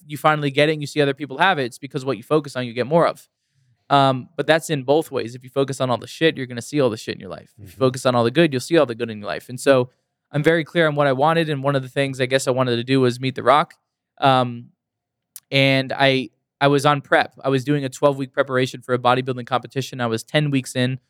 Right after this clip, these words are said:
Speaker 1: so I was pretty shredded. I only have two weeks until my show. And I flew to Vegas for Mister Olympia, and, and the, the expo was, like, Friday, Saturday, and Sunday. I went Friday,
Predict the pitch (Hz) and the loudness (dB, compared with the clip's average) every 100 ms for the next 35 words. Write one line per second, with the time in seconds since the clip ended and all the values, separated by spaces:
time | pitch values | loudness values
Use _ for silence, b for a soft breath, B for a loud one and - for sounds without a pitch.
0 | _ 147 131 - 160 127 139 131 131 127 | _ 2 4 4 2 2 2 2 2 0
1 | 135 123 - 147 139 131 - 123 127 123 | 2 0 0 -2 0 -2 -4 -4 -2 0
2 | - 123 127 - _ _ _ - 131 127 | 4 4 4 -2 _ _ _ 0 4 4
3 | 120 123 - 147 135 139 147 143 - 127 | 4 2 2 2 4 4 2 0 -4 -4
4 | 127 - 131 127 135 143 135 127 113 135 | -4 -2 0 0 0 0 0 0 -4 -2
5 | 127 127 131 - 131 127 120 151 160 - | 2 2 0 -4 2 4 4 2 0 0
6 | 147 135 127 - 135 135 127 127 127 123 | -2 0 -2 2 2 2 0 0 0 -2
7 | 117 - 139 139 135 117 135 135 - 131 | -6 -4 -2 2 2 2 0 -2 2 2
8 | 127 127 | 2 0